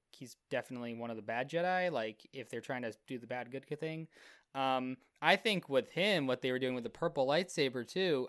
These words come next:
'cause, I mean, I know he asked for it, so this is just me kind of, like, theorizing for fun,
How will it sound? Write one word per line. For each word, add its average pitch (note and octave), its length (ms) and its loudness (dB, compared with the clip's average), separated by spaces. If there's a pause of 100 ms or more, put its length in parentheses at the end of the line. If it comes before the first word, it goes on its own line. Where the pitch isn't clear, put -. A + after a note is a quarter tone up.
(120)
'cause, F#3+ 120 -2
I G3+ 100 4
mean, G#3+ 160 0
I G3+ 60 2
know G#3 200 2
he D3+ 120 2
asked C3+ 280 2
for D3 180 6
it, C#3 120 0
so C#3+ 80 0
this C#3+ 160 4
is C#3 80 0
just C3 200 -2
me B2+ 200 -2
kind A#2+ 260 0
of, A#2 100 -4
like, A2 340 -2 (680)
theorizing A#2+ 800 2 (200)
for B2 160 -4
fun, A#2+ 440 -2